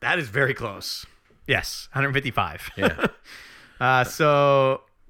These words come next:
Speaker 1: it's the only thing beating the D S. Wow.
Speaker 2: So I went to the forums.
Speaker 1: Okay.
Speaker 2: And normally I wouldn't talk about the comments on the forums.
Speaker 1: This is fun.
Speaker 2: But this was a good time.
Speaker 1: Okay.
Speaker 2: Um,
Speaker 1: I love video game discussions.
Speaker 2: So Pam was up first. Pam actually, uh, listened to the podcast and put the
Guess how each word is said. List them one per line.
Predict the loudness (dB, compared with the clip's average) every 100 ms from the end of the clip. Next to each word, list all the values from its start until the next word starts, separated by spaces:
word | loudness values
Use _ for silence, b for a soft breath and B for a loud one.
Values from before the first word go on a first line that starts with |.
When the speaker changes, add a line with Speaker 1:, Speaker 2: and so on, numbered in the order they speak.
| _ -18
Speaker 1:
it's | -8
the | -4
only | 0
thing | -2 -2
beating | -4 -4
the | -4
D | -4
S. | -6 -6 -10
Wow. | -12 -12 -18 _ B B B B
Speaker 2:
So | 2 6 6
I | 4
went | 4 4
to |
the | 0
forums. | -2 -4 -6 -16 -14 -6
Speaker 1:
Okay. | -2 2 2
Speaker 2:
And | 4
normally | 2 4 6
I | 6
wouldn't | 4 4
talk | 4 4
about | 2 0
the |
comments | -2 0 0 -2
on | -6
the |
forums. | -2 -2 0 -4
Speaker 1:
This | -4
is | -4
fun. | 0 0
Speaker 2:
But | -2 -2
this | -2 -2
was | -2
a |
good | -4 -4
time. | -8 -10 -10
Speaker 1:
Okay. | -8 2 4
Speaker 2:
Um, | 4 0 -2 -2
Speaker 1:
I |
love | 0 2 2 2
video | 0 0
game | 2 2
discussions. | 0 -2 -4 -4 0
Speaker 2:
So | 0
Pam | 4 6 6
was | 4
up | 4 4
first. | 2 4
Pam | 4 6 6
actually, | 4 4 2 0 0
uh, | 2 2
listened | 2 -2 -2
to |
the | 0 2
podcast | 2 0 -2
and | -2
put | -2 -4
the | -4